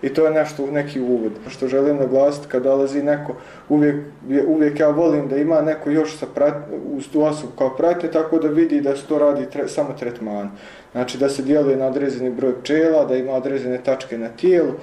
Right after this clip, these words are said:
i, naravno, treba naglasiti, treba se pratiti vrijeme zadržavanja žavaka unutar organizma.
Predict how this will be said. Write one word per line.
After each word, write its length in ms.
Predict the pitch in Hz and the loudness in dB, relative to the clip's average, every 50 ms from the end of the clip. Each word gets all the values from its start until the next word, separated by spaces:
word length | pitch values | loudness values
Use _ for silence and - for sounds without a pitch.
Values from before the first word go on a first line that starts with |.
| - - - - - | -14 -18 -18 -8 -6
i, 80 | 139 | -2
naravno, 440 | 135 139 143 147 147 151 151 143 143 | 2 4 4 4 4 4 2 0 -2
treba 320 | 143 - 139 139 131 131 131 | -2 -2 0 0 0 0 -2
naglasiti, 540 | 131 127 120 135 139 147 151 147 - - | -2 -2 0 2 2 2 2 0 -6 -6
treba 280 | - 139 131 123 127 127 | -2 -2 0 0 0 -2
se 180 | 127 - 120 117 - - - | 0 -2 -6 -6 -6 -8 -4
pratiti 380 | - 151 156 151 - - - 117 | 0 0 0 0 -2 -6 -10 -10
vrijeme 360 | 113 123 131 139 147 147 139 | -4 -2 0 0 0 0 -2
zadržavanja 600 | 123 127 113 120 120 127 131 135 135 143 139 131 | -2 -4 -4 -2 -2 0 0 2 2 2 0 -2
žavaka 400 | 123 - 135 131 120 107 - - | -2 0 0 0 0 0 -4 -6
unutar 280 | 123 123 113 - 113 117 | -8 -8 -6 -6 -4 -4
organizma. 420 | 110 110 104 101 87 85 - - | -4 -4 -4 -4 -6 -8 -10 -10